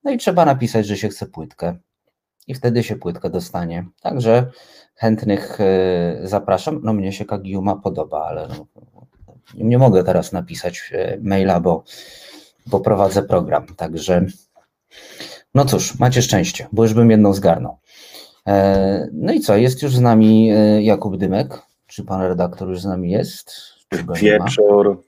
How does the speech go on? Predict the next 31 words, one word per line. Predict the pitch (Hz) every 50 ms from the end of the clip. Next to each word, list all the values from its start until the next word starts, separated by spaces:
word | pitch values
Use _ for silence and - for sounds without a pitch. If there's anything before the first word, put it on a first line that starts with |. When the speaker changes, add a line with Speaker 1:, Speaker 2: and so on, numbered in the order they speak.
| _ -
Speaker 2:
Dobry | 107 110 113 101 117
wieczór, | 104 113 123 120 - 107 -
Kornelu, | - 117 113 104 117 123 123 113 101
dobry | 92 101 85 82 92
wieczór | 85 98 95 - - 101 92 95 80 80 -
państwu. | - 98 92 90 87 - - - 92
Tak, | - - 85 82 -
ja | 110 101
jestem | 98 95 - - 101 92
jedną | 98 76 92 90
z | - -
tych | 101 90
osób, | 90 85 - 82 - -
które | - 87 82
dołączyły | 73 104 95 101 95 - - 98 90
przed | - - - -
chwilą. | - 104 85 76 69 - _ _ _ _ _ _ _ _ _ _ - - - _ _ _ - - - - - - - _ _ - - - - - - - - - - - - _ _ _ _ -
Speaker 1:
Ale | - 170 214 247
wiesz, | 233 202 139 113
gdzie | 98 101 101 98
jesteś. | 95 87 85 - - 90 85 - - -
Speaker 2:
Ale | - 110 104 107
wiem, | 104 117 113
gdzie | 107 101 117
jestem. | 113 113 110 110 - 104 90
Jakoś | 87 - - 95 - -
nie | 113 123 123
znalazłem | 110 127 131 139 123 131 123 117
się | -
tutaj | - 127 117 117 - -
przypadkiem | - - - 107 - 123 117 - - 107 92